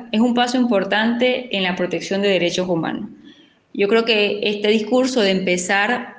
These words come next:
por, eh, una migración segura, ordenada, humana y regular ayudaría positivamente a quienes buscan una mejora en su calidad de vida.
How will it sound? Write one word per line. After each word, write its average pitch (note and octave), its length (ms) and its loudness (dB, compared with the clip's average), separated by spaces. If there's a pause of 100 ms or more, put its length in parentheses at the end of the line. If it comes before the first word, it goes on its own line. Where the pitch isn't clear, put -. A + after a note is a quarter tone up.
por, G#3+ 480 2 (320)
eh, F#3 720 2 (260)
una A#3 220 6
migración A3 600 4
segura, A3 680 2
ordenada, G#3 920 2
humana G3+ 400 2
y G#3+ 80 0
regular G#3 800 0 (1000)
ayudaría G#3 680 2
positivamente A#3 1080 2
a G3 160 -2
quienes F#3 680 0 (100)
buscan B3+ 420 2
una A#3+ 160 4
mejora G#3+ 360 2
en A3 80 0
su F#3+ 140 -2
calidad F3 320 2
de F#3 100 2
vida. F3 300 0